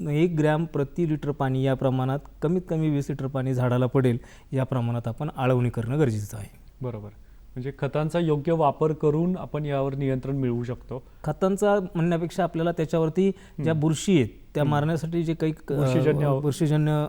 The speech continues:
Speaker 1: अ,
Speaker 2: औषधं आहेत.
Speaker 1: आहेत ती
Speaker 2: हम्म.
Speaker 1: आपल्याला वापरणं गरजेचं आहे.
Speaker 2: अगदी खरं आहे सर.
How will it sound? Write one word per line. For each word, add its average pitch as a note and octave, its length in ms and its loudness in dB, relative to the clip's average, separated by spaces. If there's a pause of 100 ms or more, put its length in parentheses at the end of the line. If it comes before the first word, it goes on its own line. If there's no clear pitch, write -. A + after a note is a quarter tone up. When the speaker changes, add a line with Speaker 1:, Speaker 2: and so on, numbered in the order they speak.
Speaker 1:
अ, B2+ 360 -2
Speaker 2:
औषधं C#3 320 0
आहेत. A#2+ 180 0
Speaker 1:
आहेत C3+ 260 4
ती - 240 -6
Speaker 2:
हम्म. D3+ 100 0
Speaker 1:
आपल्याला C3+ 240 -2
वापरणं C3+ 380 -4
गरजेचं A2+ 340 -6
आहे. B2+ 220 -10
Speaker 2:
अगदी C3+ 200 -4
खरं C#3 140 -4
आहे C3 80 -2
सर. D3 160 -6